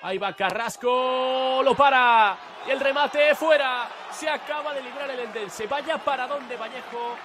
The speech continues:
Dejaba Eliseo. Ahí está Canet.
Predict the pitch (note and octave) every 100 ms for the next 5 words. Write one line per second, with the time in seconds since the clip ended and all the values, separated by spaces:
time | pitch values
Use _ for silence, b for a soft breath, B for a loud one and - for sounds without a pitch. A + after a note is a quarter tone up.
0 | - - - D#3 D#3+ C3 - E3+ C3+ A2+
1 | A2 - - - - - - - - -
2 | _ _ _ - - _ _ _ _ _
3 | _ _ _ _ _ _ _ A#2 - C#3
4 | B2 D3